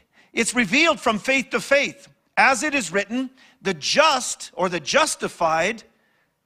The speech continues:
"shall live by faith." Amen? So I think it's an important time that we, uh, talk about things like this because this has been a horrific year. This is March.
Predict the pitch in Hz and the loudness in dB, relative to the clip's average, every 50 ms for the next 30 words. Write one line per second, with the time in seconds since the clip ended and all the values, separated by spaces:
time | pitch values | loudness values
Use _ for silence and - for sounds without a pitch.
0 | _ _ _ _ - - - 202 190 190 190 220 220 175 160 208 190 180 - - | _ _ _ _ -6 0 2 2 2 2 2 0 0 2 0 0 0 0 -2 -6
1 | 208 196 165 123 - - - - _ _ _ _ _ _ _ _ _ _ _ _ | -6 -6 -6 -8 -12 -18 -20 -20 _ _ _ _ _ _ _ _ _ _ _ _
2 | _ _ _ _ _ _ _ _ _ _ _ _ _ _ _ _ _ _ _ _ | _ _ _ _ _ _ _ _ _ _ _ _ _ _ _ _ _ _ _ _
3 | _ _ _ _ - - 160 160 165 185 220 247 254 247 - _ _ _ _ _ | _ _ _ _ -10 -10 -6 -2 0 0 0 -2 -4 -8 -12 _ _ _ _ _
4 | _ _ _ _ - - _ _ _ _ _ - - 240 285 294 330 359 349 339 | _ _ _ _ -20 -20 _ _ _ _ _ -2 0 2 2 2 0 -2 -2 -2
5 | - 294 277 254 226 175 - 233 247 247 233 208 - - 226 262 277 269 226 185 | -2 -2 -2 -2 -2 -2 0 2 2 2 0 -4 -2 -2 0 0 0 0 -2 -4
6 | 185 180 196 208 202 196 196 180 180 170 170 - - 220 247 - - 226 196 185 | -4 -2 -2 -2 -2 -2 -2 -2 -2 -2 -2 0 0 0 0 0 0 0 2 0
7 | 180 - - 220 214 190 147 185 202 233 240 - - 175 175 - - 190 170 - | 0 0 -4 -6 -6 -4 -2 0 0 0 0 -2 -6 -6 -6 -6 -6 -8 -6 -6
8 | 190 180 165 - - - _ - - - - _ - - 294 - - 240 240 233 | -6 -4 -4 -6 -8 -10 _ -20 -20 -20 -20 _ -2 0 0 2 2 2 0 0
9 | 185 170 226 233 220 190 160 185 175 170 180 - - 247 185 - 175 185 196 214 | 0 0 0 0 0 0 0 -2 -2 -2 -4 -4 -4 -8 -10 -8 -8 -4 -4 -4
10 | 214 180 190 175 - 165 135 131 160 165 175 208 247 269 - - - - - | -4 -4 -6 -8 -8 -8 -10 -4 -2 0 2 2 2 0 -2 -4 -4 -4 -6